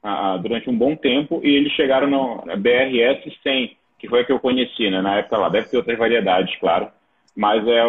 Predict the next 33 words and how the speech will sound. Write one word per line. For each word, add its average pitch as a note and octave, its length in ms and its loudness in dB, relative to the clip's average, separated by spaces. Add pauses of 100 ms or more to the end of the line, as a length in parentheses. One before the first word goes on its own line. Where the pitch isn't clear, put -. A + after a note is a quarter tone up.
(160)
ele C3 180 -2
fica C3+ 260 -4
com C#3 180 -6
três, D#3 420 0
quatro C3+ 300 0
metros B2 340 -2
de B2 100 -2
altura, D#3 480 -2 (240)
dá C#3 200 0
uma C#3+ 280 0
volumetria C#3+ 1000 0
de, A2+ 220 -8
de A2 200 -6 (100)
polpa B2+ 500 2 (180)
bem E3+ 360 -2
semelhante. D3+ 800 0 (200)
É, - 180 -4
é D#3+ 40 0
um E3+ 100 -2
pouco G3 280 2
menos, D#3 360 2
digamos D3+ 320 0
que, D#3 140 0
a, C3 160 2
que - 160 -4
por C#3+ 220 0
hectare C#3 540 0
dá, B2 220 2
dá, A2 220 0
dá, G#2 240 -4
dá F#2+ 360 -2 (280)
dez B2 360 0
toneladas C3 680 0